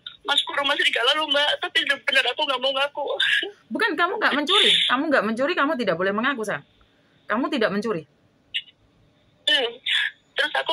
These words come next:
Speaker 1: gimana, Mbak? Ntar kalau misalnya, kan ini aku masih perjalanan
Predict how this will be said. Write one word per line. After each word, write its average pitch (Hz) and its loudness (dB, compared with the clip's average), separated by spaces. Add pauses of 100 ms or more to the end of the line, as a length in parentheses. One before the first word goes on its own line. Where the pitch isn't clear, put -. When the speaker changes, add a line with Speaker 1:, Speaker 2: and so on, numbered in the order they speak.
Speaker 1:
gimana, 214 0
Mbak? - 2
Ntar 269 2
kalau 220 0
misalnya, 214 2 (160)
kan 269 4
ini 254 2
aku 294 0
masih 247 0
perjalanan 214 2